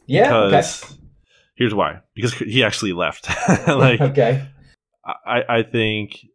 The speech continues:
Speaker 2: the Cowboys have also done a lot wrong, and I think you can make the case that them not paying Dak Prescott long-term before Patrick Mahomes is gonna work out very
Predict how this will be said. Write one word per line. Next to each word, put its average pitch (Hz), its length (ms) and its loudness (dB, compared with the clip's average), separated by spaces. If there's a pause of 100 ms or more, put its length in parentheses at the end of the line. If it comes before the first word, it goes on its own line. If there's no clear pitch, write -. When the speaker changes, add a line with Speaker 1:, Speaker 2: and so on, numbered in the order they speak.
(140)
Speaker 2:
the 107 80 -8
Cowboys 104 360 0
have 92 120 -2
also 95 360 -2
done 87 460 -6
a 87 60 -8
lot 82 240 -4
wrong, 101 380 -2
and 98 100 -2
I 95 80 -2
think 98 180 -8
you 95 80 -16
can 92 120 -10
make 92 160 -10
the 92 80 -18
case - 460 -8
that 82 280 -6 (580)
them 95 420 -6 (120)
not 95 280 -8
paying 95 520 -10 (100)
Dak 80 240 -10
Prescott 90 360 -8
long-term 92 460 -8
before 95 300 -6
Patrick - 440 -8
Mahomes 95 580 -10
is 85 280 -10
gonna 82 300 -10
work 82 280 -12
out 78 220 -6
very 85 200 -8